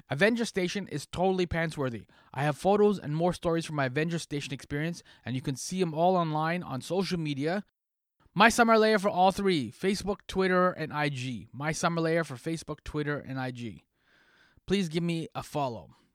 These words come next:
Also, be sure to check out, uh, the site for the podcast, my summer lair dot com. I'll put all the links there in the show notes because there are a number of covid closures and openings and lockdowns and things like that. It's just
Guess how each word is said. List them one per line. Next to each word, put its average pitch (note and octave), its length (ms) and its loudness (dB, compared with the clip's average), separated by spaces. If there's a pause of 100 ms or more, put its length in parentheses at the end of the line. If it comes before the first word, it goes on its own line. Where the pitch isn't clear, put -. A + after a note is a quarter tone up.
(240)
Also, A#3+ 280 6
be G#3 120 2
sure C#4 180 0
to A3+ 80 -4
check G#3 220 0
out, G#3+ 160 0 (260)
uh, C#3 420 -4
the B2 140 -8
site F#3 320 -2
for D#3+ 80 -6
the D3 100 -2
podcast, F3+ 580 -2
my D#3 160 -6
summer D#3 360 2
lair D#3 200 4
dot C#3+ 180 -2
com. F3 400 -2
I'll D3+ 100 0
put G3 180 2
all F#3 140 4
the E3 100 0
links D#3 320 -4
there E3+ 360 -4 (240)
in B2+ 80 -6
the C3 80 -4
show D#3 180 0
notes F3 320 0 (300)
because E3+ 260 0
there F#3 140 4
are F3+ 140 6
a F3+ 40 4
number G3 300 2
of D#3 200 2
covid D#3+ 300 0
closures F3+ 560 2
and D#3+ 100 -4
openings D#3 440 -2
and C#3+ 100 -2
lockdowns C#3+ 600 -2
and B2+ 100 -6
things C3 220 -8
like B2 180 -10
that. A2 240 -6 (840)
It's D3 340 -8
just D#3 240 -6